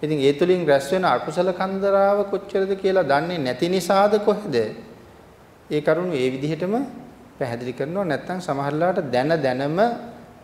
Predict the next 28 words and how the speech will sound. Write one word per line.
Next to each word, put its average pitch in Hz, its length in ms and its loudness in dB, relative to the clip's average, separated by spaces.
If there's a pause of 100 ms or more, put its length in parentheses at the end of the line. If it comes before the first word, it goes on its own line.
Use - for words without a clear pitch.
(160)
ලාභ, 151 440 4 (100)
කීර්ති, 170 460 2
ප්‍රශංසා 170 580 2
උදෙසා 180 760 -2
ධර්ම 147 300 0
රත්නයට 139 400 -4
පහර 135 260 -4
දෙනවා 135 280 -6
වෙන්නත් 127 360 -2 (520)
පුළුවන්. 117 420 -4 (280)
හැබැයි 139 240 -4
මේ 131 160 -6
ජීවිතේ, 117 540 -6 (440)
මේ 135 200 0
ජීවිතෙන් 143 560 -2
විතරයි 160 440 2
නේද 151 260 0
ඊළඟට 143 440 -4
ආයේ 135 240 -2
භවයක් 131 440 -4
කොහෙද 139 240 -4
කියන 143 280 -6
කාරණාව 131 600 -4 (760)
හිතුවේ 131 320 -6
නැතුව 120 300 -4
ඇති 117 240 -6
කියලා 127 240 -8
තමයි 131 500 -8